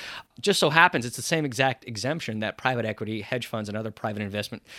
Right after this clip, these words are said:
vehicles, uh, enjoy. You know, if we go back to the early two thousands, y-, y-, private equity, hedge funds are not nearly what they were right now. When this exemption was initially issued, it was something of an afterthought insofar as, you know, there wasn't any serious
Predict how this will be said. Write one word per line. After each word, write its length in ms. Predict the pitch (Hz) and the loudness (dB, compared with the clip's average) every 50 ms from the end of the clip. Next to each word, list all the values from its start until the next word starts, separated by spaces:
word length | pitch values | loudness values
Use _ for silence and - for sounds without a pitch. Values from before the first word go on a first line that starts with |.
| - - - - - | -16 -16 -16 -16 -14
vehicles, 580 | 104 104 139 165 185 - - 101 101 101 - - - | -2 2 2 2 2 2 -2 -6 -6 -8 -10 -10 -2
uh, 200 | - 113 110 110 - | 0 0 0 0 0
enjoy. 380 | 127 127 120 107 123 143 147 | -2 -4 -2 0 2 2 2
You 80 | 120 104 | 2 2
know, 80 | 107 | -2
if 40 | 110 | -4
we 80 | 120 135 | -2 0
go 120 | 165 185 | 0 2
back 260 | 170 175 170 180 180 | 4 4 4 4 2
to 100 | - 151 | 0 -2
the 80 | 123 127 | -2 0
early 240 | - 135 147 147 135 | 0 0 2 2 0
two 200 | - - 135 117 | 0 -2 -4 -2
thousands, 720 | - - 131 127 139 156 175 139 117 104 101 98 - - - | -2 -2 0 2 2 0 0 -2 -2 -4 -6 -8 -10 -16 -18
y-, 80 | - - - - - - - - 180 175 | -18 -16 -14 -12 -12 -10 -8 -8 -8 -8
y-, 60 | 165 - | -10 -12
private 260 | - - 262 254 220 208 | 2 4 4 6 8 8
equity, 300 | 214 208 208 196 180 170 | 6 6 6 2 2 4
hedge 240 | 160 196 220 - | 4 4 2 2
funds 300 | - 202 170 156 147 - - - - - - _ _ | 2 2 2 2 0 -2 -6 -10 -20 -20 -20 _ _
are 60 | - | 2
not 160 | 214 247 - 143 | 4 4 4 6
nearly 340 | 147 156 180 220 240 202 | 6 8 8 8 8 6
what 120 | 135 117 110 | 4 2 0
they 100 | - 110 | 0 -2
were 400 | 117 123 135 131 123 120 113 110 _ _ _ _ | 2 4 4 4 4 4 0 -2 _ _ _ _
right 260 | 123 131 131 120 101 | 0 2 2 2 2
now. 220 | 123 160 185 165 | 2 2 2 4
When 100 | 120 135 | 4 8
this 140 | 170 196 - | 8 8 6
exemption 500 | 160 - 120 107 147 165 208 196 - 160 | 6 2 2 2 4 2 2 2 -2 -4
was 140 | 127 120 127 | -4 -2 -2
initially 400 | 123 139 147 - - 127 127 113 | 0 0 0 0 -2 -4 -2 0
issued, 300 | 170 214 - - 135 117 | 0 0 0 0 0 0
it 40 | 123 | 0
was 200 | 127 127 - - - - - - - _ | 0 -2 -2 -4 -8 -16 -18 -20 -16 _
something 300 | - - 269 254 240 185 | 4 4 6 6 6 4
of 60 | 143 | 4
an 80 | 139 135 | 2 2
afterthought 800 | 151 151 175 208 214 - - 135 - - 120 104 95 90 - _ _ - | 6 6 6 6 6 4 0 -2 -2 -2 -4 -4 -4 -6 -8 _ _ -4
insofar 600 | 139 147 - 151 127 - - 160 151 147 143 127 | -2 2 2 2 2 4 6 6 8 10 10 10
as, 340 | 123 120 117 117 110 - - - | 8 8 6 4 2 -2 -6 -6
you 120 | 135 151 | -6 -6
know, 60 | 123 117 | -4 -2
there 140 | 127 127 | -2 2
wasn't 340 | 131 160 170 160 151 147 - - | 4 6 6 6 4 0 0 0
any 280 | 147 156 156 147 127 - - - - | 0 2 2 2 2 0 -6 -16 -8
serious 680 | - - - - - 190 196 202 190 170 165 156 - - | -2 2 2 4 4 6 6 6 6 6 4 2 0 -2